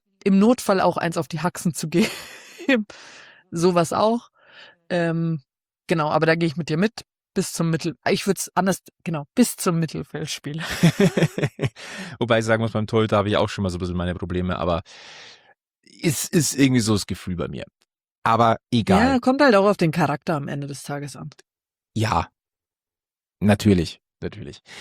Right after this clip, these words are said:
Speaker 2: Ähm,
Speaker 1: Und am Ende ist es eh nie einer. Es ist immer eine Achse, die da zusammenhält, wahrscheinlich.
Speaker 2: Richtig, und die scheint sich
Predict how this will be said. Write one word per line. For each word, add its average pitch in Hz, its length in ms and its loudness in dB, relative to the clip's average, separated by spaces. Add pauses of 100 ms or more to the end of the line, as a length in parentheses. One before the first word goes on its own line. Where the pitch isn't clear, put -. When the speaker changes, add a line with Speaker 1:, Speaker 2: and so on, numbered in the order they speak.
(320)
Speaker 2:
Ähm, 147 400 4 (160)
Speaker 1:
Und 202 100 0
am 202 140 4
Ende 220 180 4
ist 196 140 2
es 208 160 2
eh 190 180 2
nie 175 220 2
einer. 147 340 -6 (100)
Es 185 200 -10
ist 180 100 -6
immer 175 180 0
eine 156 140 -2
Achse, - 380 -6
die 143 100 -6
da 147 140 -6
zusammenhält, 151 560 -8
wahrscheinlich. 151 600 -8
Speaker 2:
Richtig, 107 380 -6
und 98 140 -6
die 104 80 -4
scheint 98 300 0
sich 98 260 -6